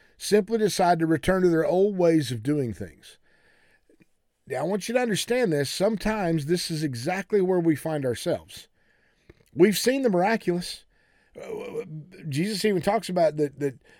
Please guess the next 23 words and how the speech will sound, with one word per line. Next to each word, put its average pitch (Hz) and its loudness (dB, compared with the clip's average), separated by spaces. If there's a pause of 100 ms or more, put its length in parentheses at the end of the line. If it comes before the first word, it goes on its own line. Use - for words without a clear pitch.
"Man, 208 2
you've 196 2
done 202 2
all 208 4
these 180 4
great 175 0
things, 196 0
but 165 -4
you've 135 -4
left 175 0
your 156 -4
first 165 -2
love." 170 2
He, 151 -8
it's 139 -8
spoken 180 -2
to 180 2
us - -4
in, 156 -4
in 147 -6
Revelation 165 2
chapter 135 -6
two, 180 4